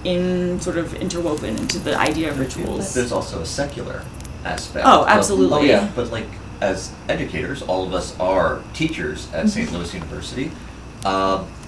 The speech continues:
Speaker 2: a lot of our classes have a key ritual element. I mean, the means by which we collect and, uh, distribute grades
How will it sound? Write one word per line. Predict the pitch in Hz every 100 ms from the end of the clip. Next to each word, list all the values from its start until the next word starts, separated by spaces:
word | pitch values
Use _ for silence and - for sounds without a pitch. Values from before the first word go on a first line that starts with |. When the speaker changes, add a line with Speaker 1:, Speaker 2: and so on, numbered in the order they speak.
| - - -
Speaker 2:
a | 113
lot | 107 123 -
of |
our | - 95 87 -
classes | - 123 120 - - 95 - -
have | 101 90 82 80 -
a | 101 -
key | - 113 98 95 92 85 85
ritual | 90 90 - 87 78 - -
element. | 92 87 82 76 73 - - -
I | 101
mean, | 104 101 98 - - - - - - 113
the | 110
means | 110 120 127 -
by | - 113 110
which | 110 107 104 - - - - 101
we | 98 95 98 - - -
collect | - 113 101 - 69 - - -
and, | 95 92 92 90 85 -
uh, | 98 90
distribute | - - - 117 113 113 - -
grades | 107 127 90 85 85 - -